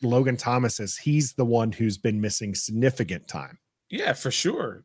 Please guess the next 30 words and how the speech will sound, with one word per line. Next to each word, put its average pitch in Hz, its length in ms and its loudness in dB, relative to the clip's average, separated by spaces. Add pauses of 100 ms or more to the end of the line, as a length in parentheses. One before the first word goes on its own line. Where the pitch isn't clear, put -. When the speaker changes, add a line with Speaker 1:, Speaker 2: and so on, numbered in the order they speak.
Speaker 2:
There's 139 260 0
definitely 208 440 2
some - 240 -2
concern 147 580 -2
with 117 180 -6
that's - 460 -4
four 151 300 2
days 143 500 4
in 120 80 -6
a 113 80 -8
row, 107 340 -6 (340)
three 156 240 -6
practices 139 680 0
in 113 80 -10
a 110 60 -8
row. 110 280 -8 (320)
And 139 140 -4
today 180 640 4 (340)
was 143 180 0
very 156 560 4
mild, 139 600 -4 (220)
very 160 220 0
light 143 440 0 (100)
practice, 131 560 -4
with, 110 160 -20 (480)
as - 80 -20
we 123 80 -8
talked 135 280 -2
about 131 220 -6
before. 123 400 -8